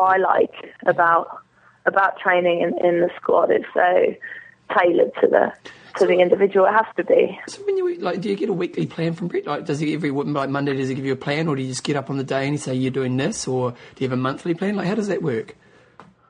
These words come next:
Speaker 1: No, no plan. <laughs>
Speaker 2: <laughs>
Speaker 1: No. <laughs> I don't know what's going on in that head of his, um, and I don't think I wanna know. But no, it's, it's the ladder. We wake up,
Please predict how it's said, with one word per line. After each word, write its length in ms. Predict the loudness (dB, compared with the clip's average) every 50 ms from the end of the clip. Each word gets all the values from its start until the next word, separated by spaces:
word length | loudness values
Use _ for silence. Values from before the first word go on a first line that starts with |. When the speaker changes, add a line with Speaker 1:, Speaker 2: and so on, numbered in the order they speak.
| _ _ _ _ _ _ -20 -20 _ -20 -20 -10 _
Speaker 1:
No, 360 | 2 4 6 6 6 6 4 4 2 -2 -4 -6 -6 -2
no 120 | 2 4 6 6 4 2 0 -2 2
plan. 400 | 4 4 6 6 6 6 4 2 0 -2 -12 -8 -6
<laughs> 600 | -6 -4 -2 -2 -2 -2 -2 -4 -4 0 2 0 2
Speaker 2:
<laughs> 40 | 0 -2 -4 -4 -2 2
Speaker 1:
No. 300 | 2 4 4 4 4 2 0 -2 -8 -10 -8 -2 0
<laughs> 60 | 2 2 0 0 -4 -8 -8 -10 -12 -14 -16 -18 _ -6 -4 -2 -2 -2 -4 -4 -2
I 120 | 0 0 2
don't 440 | 2 2 2 2 2 0 0 -2
know 100 | -4 -4 -2 0
what's 320 | 0 2 0 0 -2 -4 -4
going 300 | -2 0 2 2 2 2
on 160 | 2 2 2
in 80 | 2 2
that 180 | 2 0 2
head 160 | 2 0 0
of 100 | 0 0
his, 280 | 0 0 2 2 0 -2 -2 -4 -6 -4 -4 -2 0
um, 260 | 2 2 2 2 2
and 140 | 2 2 2
I 80 | 2
don't 180 | 2 2 0 0 0
think 140 | 0 2 2
I 40 | 2
wanna 280 | 2 2 2 2 2
know. 260 | 2 2 2 2 2 -2 -4 -8 -10 -8 -4 -2
But 240 | 0 0 0 2 2
no, 180 | 2 2 4
it's, 320 | 4 4 4 2 2 0 -4 -2
it's 220 | 0 2 2 0 0 0
the 100 | 0 2
ladder. 320 | 4 4 2 4 4 2
We 140 | 2 2 0 2
wake 320 | 2 2 2 2 0 2
up, 280 | 2 4 4 2 0